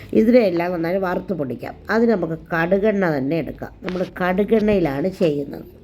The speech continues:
കടുകെണ്ണയിൽ ചെയ്യുമ്പോൾ ഉള്ള ഗുണങ്ങളെക്കുറിച്ച് പറയാം. ഉത്തരേന്ത്യക്കാർക്ക്, നമ്മൾക്ക് മലയാളികൾക്ക് വെളിച്ചെണ്ണ എങ്ങനെയാണോ അതേപോലെയാണ് ഉത്തരേന്ത്യക്കാർക്ക് കടുകെണ്ണ. എങ്ങനെയാണ്? ഉത്തരേന്ത്യയിൽ താമസിക്കുന്ന, ആ, മലയാളികൾക്ക് അറിയാൻ പറ്റും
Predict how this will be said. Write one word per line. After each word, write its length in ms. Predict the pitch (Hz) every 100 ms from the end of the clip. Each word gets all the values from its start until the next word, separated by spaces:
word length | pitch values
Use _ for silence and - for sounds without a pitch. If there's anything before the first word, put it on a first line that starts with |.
| - 180
കടുകെണ്ണയിൽ 460 | 185 208 202 226
ചെയ്യുമ്പോൾ 460 | 220 180 175 175 170
ഉള്ള 140 | 165 170
ഗുണങ്ങളെക്കുറിച്ച് 720 | 160 165 165 175 180 156 156
പറയാം. 600 | 135 131 131 - - - - - -
ഉത്തരേന്ത്യക്കാർക്ക്, 1400 | - - 262 254 254 247 247 254 247 226 208 - 220 202 202 - 185
നമ്മൾക്ക് 580 | 180 190 208 220 220 226
മലയാളികൾക്ക് 720 | 190 180 202 214 226 220 233
വെളിച്ചെണ്ണ 500 | 190 180 180 214 226
എങ്ങനെയാണോ 680 | 208 196 214 214 180 180 262 131 190
അതേപോലെയാണ് 600 | 214 214 196 180 156 214
ഉത്തരേന്ത്യക്കാർക്ക് 720 | - 214 220 226 190 170 208
കടുകെണ്ണ. 540 | 208 147 151 131 117 - - -
എങ്ങനെയാണ്? 500 | 170 180 170 143 123 - - - -
ഉത്തരേന്ത്യയിൽ 1200 | 180 220 220 214 220 - 175 175 180 180 190 208 196
താമസിക്കുന്ന, 960 | 170 160 160 165 185 175 160 160 196 208 -
ആ, 80 | 160
മലയാളികൾക്ക് 840 | 156 151 156 165 170 180 165 165
അറിയാൻ 360 | 165 156 151 143
പറ്റും 260 | 143 -